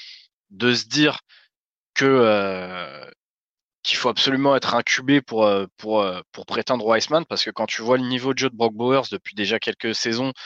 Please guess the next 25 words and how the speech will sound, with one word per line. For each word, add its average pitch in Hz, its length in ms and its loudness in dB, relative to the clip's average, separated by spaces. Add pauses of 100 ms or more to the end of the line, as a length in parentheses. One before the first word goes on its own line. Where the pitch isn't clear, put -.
(280)
avec 104 320 -2
Georgia, 117 440 2 (600)
là, 123 340 2
pour 120 180 -2
le 127 100 4
coup, - 160 -8
son - 140 -2
quatrième 117 400 0
quart-temps, 147 360 0
c'était 127 300 -2
son 123 180 0
Heisman 120 300 0
moment 117 300 -2
à 127 100 0
lui, 160 240 -4
parce - 180 -8
que, 104 100 -8
euh, 95 1080 -10 (600)
là, 131 160 2
vraiment, 117 280 -2
il 123 100 0
est 107 60 4
exceptionnel, 139 560 -2
tu - 140 -4
vois. 117 140 2